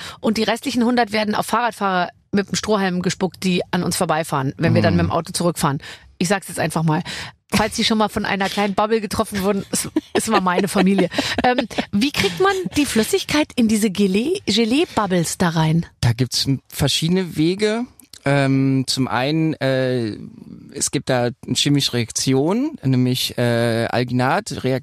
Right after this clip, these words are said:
Speaker 2: reagiert mit Calcium
Speaker 1: Aha.
Speaker 2: und wird fest.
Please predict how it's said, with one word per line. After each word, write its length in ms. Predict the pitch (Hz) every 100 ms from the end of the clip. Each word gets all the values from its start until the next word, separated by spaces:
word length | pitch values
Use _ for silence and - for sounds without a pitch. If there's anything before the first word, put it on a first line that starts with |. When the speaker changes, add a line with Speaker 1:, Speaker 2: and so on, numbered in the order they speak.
| -
Speaker 2:
reagiert 420 | 131 127 127 143 -
mit 120 | -
Calcium 520 | 131 127 - 196 233 -
Speaker 1:
Aha. 320 | 180 156 233 -
Speaker 2:
und 140 | 147
wird 100 | 165
fest. 560 | - 147 110 - -